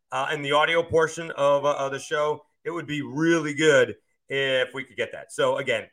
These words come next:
when you see it, if you like it, if you got some comments, I'm happy to comment back. Uh, I'm the one who will be replying if it says Locked On, uh, that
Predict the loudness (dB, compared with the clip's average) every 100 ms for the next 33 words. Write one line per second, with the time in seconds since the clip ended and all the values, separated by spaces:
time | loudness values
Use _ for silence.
0 | _ -10 -10 -8 -6 0 0 -2 -6 2
1 | 2 2 -2 -6 0 0 0 -6 -2 -2
2 | -2 -6 -10 -8 0 0 0 -2 -2 -2
3 | -2 -2 -4 -2 0 -2 -4 _ _ _
4 | -2 -2 -4 -2 2 2 2 2 4 4
5 | 2 0 -6 -8 -10 -4 -2 0 -2 -4
6 | -2 0 0 -2 -6 -10 -2 2 2 2
7 | -6 _ _ _ 0 0 0 2 4 4
8 | 2 -2 _ _ -2 0 2 2 2